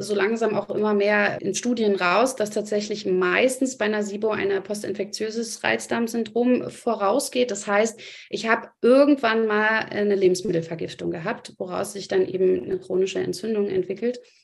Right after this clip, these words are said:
Und ich habe ja vorhin schon erzählt von dem Tag, wo ich weiß, dass es mir schlecht ging.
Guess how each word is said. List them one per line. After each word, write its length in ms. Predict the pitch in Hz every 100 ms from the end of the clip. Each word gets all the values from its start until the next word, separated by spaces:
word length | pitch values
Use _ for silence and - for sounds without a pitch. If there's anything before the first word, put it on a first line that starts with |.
| _ - - _
Und 640 | 196 226 220 226 220 214 190
ich 120 | 240
habe 100 | 240
ja 40 |
vorhin 200 | 220 240
schon 140 | 247 233
erzählt 340 | 214 - 247
von 160 | 247 226
dem 260 | 214 208
Tag, 460 | 208 - 220 269 277
wo 140 | 220
ich 160 | 226 214
weiß, 540 | 196 208 269 269 - -
dass 240 | - 214
es 120 | 226 233
mir 160 | 220
schlecht 380 | 220 202 233 -
ging. 280 | 240 247